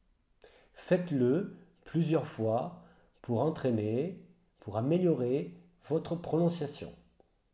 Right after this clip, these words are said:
Cette leçon s'adresse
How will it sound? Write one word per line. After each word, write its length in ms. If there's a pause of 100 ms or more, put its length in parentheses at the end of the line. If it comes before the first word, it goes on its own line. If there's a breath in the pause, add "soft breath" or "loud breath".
(880 soft breath)
Cette 320
leçon 360
s'adresse 800